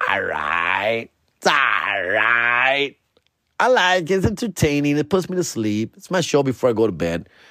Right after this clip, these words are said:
So, which is why I like it. I saw Royal Rumble also this weekend with the kids. It was my weekend. And, uh, it was fun, I guess, right? I, I like, I, again, I just,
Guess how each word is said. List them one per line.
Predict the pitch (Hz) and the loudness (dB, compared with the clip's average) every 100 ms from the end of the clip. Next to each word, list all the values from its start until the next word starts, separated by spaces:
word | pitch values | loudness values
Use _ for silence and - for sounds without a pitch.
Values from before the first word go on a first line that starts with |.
| - - _ _ _ _ | -20 -20 _ _ _ _
So, | - 127 113 117 113 | -4 0 2 2 0
which | 131 - | -2 -2
is | |
why | 123 107 | 0 0
I | |
like | 76 76 71 | -2 -6 -8
it. | 73 67 - | -12 -12 -10
I | |
saw | - 190 | 0 2
Royal | 180 180 143 | 4 2 2
Rumble | 123 127 131 | 0 2 2
also | 127 123 120 123 | 2 2 0 -2
this | 117 107 | -2 -2
weekend | 113 104 117 113 | -4 -2 -2 -2
with | 104 | -6
the | - | -12
kids. | - 110 104 101 - | -8 -4 -2 -4 -8
It | 101 | -8
was | 101 | -8
my | 90 87 87 | -6 -6 -4
weekend. | 90 90 - 90 90 - _ _ _ _ _ | -4 -4 -6 -6 -8 -14 _ _ _ _ _
And, | - 87 87 82 | -8 -6 -4 -4
uh, | 85 78 73 67 - _ _ _ _ _ - | -2 0 -2 -4 -10 _ _ _ _ _ -10
it | |
was | - | -10
fun, | - - 82 92 - | -8 -6 -4 -4 -4
I | 110 | 0
guess, | 107 104 | 2 2
right? | - 123 - - | 2 2 0 -4
I, | 127 | -2
I | - 233 | 0 2
like, | 247 240 247 - | 2 2 2 2
I, | 180 | 2
again, | 175 185 220 165 | 2 2 4 4
I | 156 | 2
just, | 160 - | 0 -6